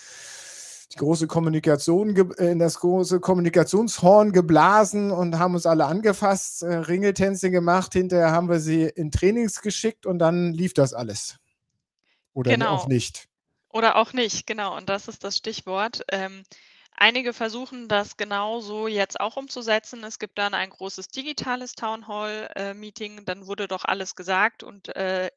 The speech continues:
Speaker 2: das ist doch jetzt so. Hier sind die Inhal-, die Lerninhalte und los geht's. Ähm, unser Ansatz ist wirklich vernetzt zu denken und in,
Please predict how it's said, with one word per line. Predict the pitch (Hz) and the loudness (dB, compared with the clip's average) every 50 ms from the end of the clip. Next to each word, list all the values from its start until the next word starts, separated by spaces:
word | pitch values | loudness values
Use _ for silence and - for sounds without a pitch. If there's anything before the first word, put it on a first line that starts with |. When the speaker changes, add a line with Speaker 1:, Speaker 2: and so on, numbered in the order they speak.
| _ - | _ -8
Speaker 2:
das | 190 185 - - | -8 -8 -8 -10
ist | 262 - - | -10 -6 -6
doch | 277 - - | -6 -4 -4
jetzt | 262 247 240 - - | -8 -8 -8 -8 -10
so. | - 226 240 262 277 285 - - - - - _ _ _ _ | -8 -8 -6 -6 -8 -10 -12 -20 -20 -20 -20 _ _ _ _
Hier | - - 220 208 | -10 -8 -8 -8
sind | 190 214 214 - | -8 -10 -10 -10
die | 214 196 - | -10 -10 -10
Inhal-, | 233 233 220 226 214 214 208 | -10 -6 -4 -2 -2 -4 -4
die | 208 - 208 | _ -14 -10
Lerninhalte | 202 202 214 240 240 226 220 226 208 220 214 214 214 - 226 226 214 | -6 -2 -2 -2 -2 -4 -10 -10 -4 -4 -4 -4 -4 -6 -8 -8 -10
und | - - 190 196 - | -10 -14 -18 -16 -12
los | 190 190 190 190 - - | -10 -10 -8 -8 -10 -8
geht's. | - 196 220 254 285 _ - - _ _ _ _ _ _ _ _ _ _ - | -8 -8 -6 -6 -8 _ -12 -20 _ _ _ _ _ _ _ _ _ _ -10
Ähm, | 202 202 202 202 202 208 208 208 _ _ _ _ _ _ _ _ _ _ _ - | -8 -6 -6 -8 -10 -16 -20 -20 _ _ _ _ _ _ _ _ _ _ _ -10
unser | 247 269 277 277 254 - | -8 -6 -4 -4 -2 -2
Ansatz | - 233 240 233 233 233 - - | -2 -2 0 -2 -2 -2 -4 -10
ist | - 226 - 214 | -14 -12 -10 -10
wirklich | 214 - - 214 - | -10 -10 -10 -12 -12
vernetzt | - 233 220 226 247 277 - - - | -10 -10 -6 -6 -6 -6 -8 -14 -16
zu | - 214 | -14 -10
denken | - 165 180 180 185 180 190 185 185 | -6 -6 -6 -6 -10 _ -20 _ _
und | 185 190 196 202 - | -20 -20 -18 -12 -12
in, | 185 185 202 202 196 | -10 -10 -12 -14 -20